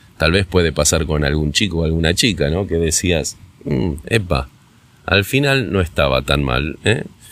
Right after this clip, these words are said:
Y bueno, hay muchos matrimonios que se formaron así. Con ese "no está tan mal" terminó siendo algo muy bueno para, para ese hombre y para esa mujer, ¿no?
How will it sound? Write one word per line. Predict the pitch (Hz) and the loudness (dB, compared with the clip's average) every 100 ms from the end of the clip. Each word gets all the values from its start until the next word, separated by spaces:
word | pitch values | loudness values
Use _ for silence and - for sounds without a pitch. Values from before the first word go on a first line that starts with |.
| - - - | -16 -16 2
Y | |
bueno, | 85 76 | 2 4
hay | 76 | 2
muchos | 95 107 107 90 | 0 0 0 0
matrimonios | 90 80 90 95 90 82 | 0 2 2 4 0 0
que | 76 | 0
se | - | 0
formaron | 78 82 85 82 80 | 0 0 2 2 0
así. | 73 - 65 64 - - - | 0 0 -2 -6 -14 -20 -8
Con | - 87 | 0 2
ese | 95 92 | 2 0
"no | 92 | 0
está | - 95 | 0 0
tan | 85 85 | 2 0
mal" | 90 95 92 | 2 0 0
terminó | 87 85 85 85 | 0 0 2 0
siendo | 82 90 85 80 78 | 0 0 0 2 2
algo | 80 82 80 76 - - - | 0 0 -2 -4 -12 -20 2
muy | 90 92 | 4 4
bueno | 90 101 87 76 71 | 2 2 2 0 0
para, | 78 80 73 71 - - | 2 2 0 -6 -14 -2
para | 80 | 2
ese | 85 - | 2 2
hombre | 92 90 85 | 0 0 0
y | |
para | 82 80 | 0 2
esa | 78 - | 2 0
mujer, | 80 80 98 85 | -2 0 0 0
¿no? | 78 76 | -2 -4